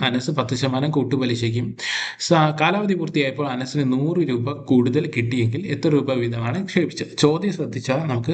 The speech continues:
കൃത്യമായിട്ട് ഉത്തരം കിട്ടും. അത് ചോദ്യം ഇങ്ങനെയാണ്, ഒരു തുക രണ്ട് വർഷത്തേക്ക് ബാങ്കിൽ നിക്ഷേപിച്ചു. ഹരിക്ക്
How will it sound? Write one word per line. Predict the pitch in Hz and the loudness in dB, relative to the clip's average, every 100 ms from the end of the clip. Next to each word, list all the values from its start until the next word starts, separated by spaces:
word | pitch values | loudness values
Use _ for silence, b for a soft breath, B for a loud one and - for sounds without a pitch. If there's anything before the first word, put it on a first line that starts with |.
| 175 | -4
കൃത്യമായിട്ട് | - - 120 117 | -6 -4 -2 -2
ഉത്തരം | 123 175 175 | -2 0 0
കിട്ടും. | 147 - B B B B | -2 -6 B B B B
അത് | 151 | 2
ചോദ്യം | 147 151 | 4 2
ഇങ്ങനെയാണ്, | 160 123 120 120 - - | 0 0 -2 -4 -12 -4
ഒരു | 147 | -2
തുക | 147 123 117 - - | 2 2 2 -2 -4
രണ്ട് | 135 156 175 165 | 0 0 0 -2
വർഷത്തേക്ക് | 131 - 120 110 110 147 143 B B - | -4 -6 -4 -4 2 2 0 B B 0
ബാങ്കിൽ | 131 123 139 | 0 0 -4
നിക്ഷേപിച്ചു. | 190 - 156 113 - - | -4 0 0 0 -8 -6
ഹരിക്ക് | - 135 143 143 190 | -2 2 2 0 -4